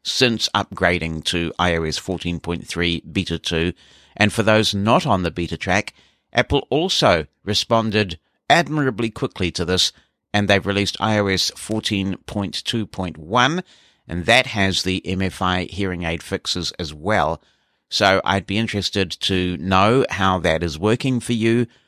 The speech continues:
whether it's cleared things up for you in the same way that it appears to have cleared things up for me. But we have had a number of emails about how this was affecting people, and I don't think I should just ignore those emails now that the software is out.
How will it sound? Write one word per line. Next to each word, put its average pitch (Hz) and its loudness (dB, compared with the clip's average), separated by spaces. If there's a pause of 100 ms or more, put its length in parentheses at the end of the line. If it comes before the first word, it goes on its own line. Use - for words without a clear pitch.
(120)
whether 95 4
it's - -6
cleared 104 -2
things 95 -2
up - 0
for - -4
you 101 2
in 101 2
the 82 -2
same 90 0
way 92 2 (320)
that 92 4
it 85 0
appears 87 -2
to - -8
have 85 -2
cleared 90 -2
things 87 -4
up 87 -2
for - -6
me. 90 0 (340)
But - 2
we 107 0
have 147 2
had 123 2
a 101 2
number 107 4
of 98 0
emails 98 0
about 107 0 (340)
how 123 0
this 107 0
was 98 -2
affecting 98 -2
people, 78 -4 (300)
and 113 2
I 120 6
don't 147 2
think 117 0
I 101 4
should 95 -4
just - -2
ignore 101 2
those 90 2
emails 90 0 (240)
now 98 2
that 90 0
the 98 -2
software 87 -4
is 85 -2
out. 95 2